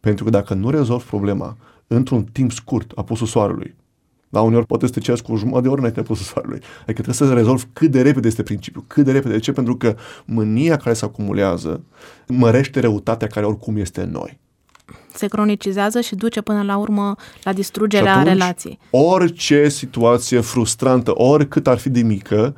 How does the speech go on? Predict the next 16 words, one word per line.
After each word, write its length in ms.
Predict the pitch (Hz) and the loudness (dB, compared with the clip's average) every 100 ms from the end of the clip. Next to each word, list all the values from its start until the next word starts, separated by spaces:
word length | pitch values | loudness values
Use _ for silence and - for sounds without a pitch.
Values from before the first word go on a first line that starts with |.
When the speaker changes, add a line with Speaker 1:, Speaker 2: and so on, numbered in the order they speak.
| - - | -14 -8
Speaker 1:
face 400 | - 127 135 139 | -2 0 2 0
recul 560 | 117 113 110 110 127 - _ - - | 0 0 2 2 0 -6 _ -20 -10
la 520 | 101 104 104 104 98 _ | -2 2 2 0 -2 _
istorie, 600 | - 127 117 - 165 147 | 0 2 2 0 2 4
la 120 | 135 123 | 2 0
trecut 520 | 117 113 110 143 143 - - | -2 -4 0 0 0 -18 -14
și 160 | - | -6
răutatea 420 | 123 113 143 147 - | -2 -2 -2 -4 -6
care 200 | - 107 | -2 0
dospește 520 | 107 120 - 160 170 | 2 2 2 0 0
la 100 | 113 | 0
fiecare 540 | 104 131 127 123 117 104 | 0 -2 0 2 2 0
furie 420 | - - 104 135 | -6 -4 2 2
sau 220 | 127 104 101 | 2 0 0
mânie 360 | 104 113 120 | 0 0 0
nereglată 760 | 110 117 113 117 104 - 127 | 2 0 0 2 0 0 -4